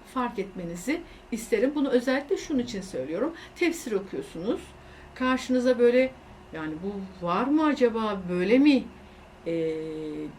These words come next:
diye düşündürten bir veri çıktı ise, e, hemen teyakkuza geçerek, e, bu konudaki önceki birikiminizi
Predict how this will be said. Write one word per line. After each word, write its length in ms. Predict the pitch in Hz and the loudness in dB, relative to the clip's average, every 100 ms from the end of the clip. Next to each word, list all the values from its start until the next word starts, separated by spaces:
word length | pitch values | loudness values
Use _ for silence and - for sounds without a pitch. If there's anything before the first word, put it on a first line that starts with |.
| - 160 160 175 | -18 -18 -8 0
diye 420 | 220 233 208 196 - - - - - - - - - - - - - - - - | 8 8 6 -2 -16 -20 -20 -20 -20 -20 -20 -20 -20 -20 -20 -20 -20 -20 -20 -6
düşündürten 840 | 214 220 254 240 233 226 254 254 220 | -2 0 0 0 0 -2 -2 0 0
bir 280 | 220 196 180 | 0 0 0
veri 340 | 220 247 226 - - - | 4 4 2 -4 -20 -16
çıktı 520 | - 269 - - 320 - 226 | -12 -10 -8 -4 -4 -4 -8
ise, 380 | 220 220 262 - - - - - | -2 -2 -2 -6 -20 -20 -20 -12
e, 140 | 185 175 | -8 -4
hemen 380 | 247 277 262 240 | 0 0 0 0
teyakkuza 640 | 233 233 233 254 233 277 | -2 -2 -4 -4 0 2
geçerek, 500 | 220 220 294 226 - - - - - - - - - | 0 -2 0 0 -2 -12 -20 -20 -20 -20 -20 -16 -8
e, 80 | 160 151 151 147 147 151 220 | -6 -6 -8 -8 -10 -10 -10
bu 140 | 226 | -8
konudaki 440 | 247 226 220 220 - | -2 0 -2 -4 -4
önceki 640 | 202 202 233 226 302 208 | -4 -4 -6 -2 -2 0
birikiminizi 1000 | 214 208 196 220 196 196 196 190 247 262 | -2 -4 -6 -8 -4 0 0 -2 -2 -4